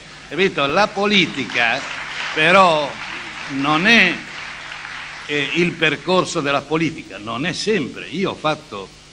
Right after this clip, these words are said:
eh, un altro percorso, ma credo di fare politica, non l'ho fatta a favore di un partito e credo che non lo farò mai.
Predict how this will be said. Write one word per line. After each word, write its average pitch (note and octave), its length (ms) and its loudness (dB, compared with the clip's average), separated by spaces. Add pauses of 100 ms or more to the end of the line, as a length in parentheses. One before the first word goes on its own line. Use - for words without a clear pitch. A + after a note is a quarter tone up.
(320)
eh, F#2+ 460 -14
un A2+ 140 -8
altro D#3+ 280 -2
percorso, F#3 760 -6
ma - 160 -10
credo A2 680 -6 (400)
di G#2 120 -14
fare B2+ 300 -6
politica, A2+ 680 -6 (160)
non C3+ 300 2
l'ho C#3 120 -2
fatta F3+ 360 -2
a - 20 -8
favore C#3 520 -4 (320)
di G#2+ 140 -8
un A2+ 160 -6
partito C3 680 -6
e A2 160 -10
credo A#2 280 -6
che B2 80 -8
non G2 120 -6
lo F#2 80 -8
farò F2 240 -12
mai. A2 240 -6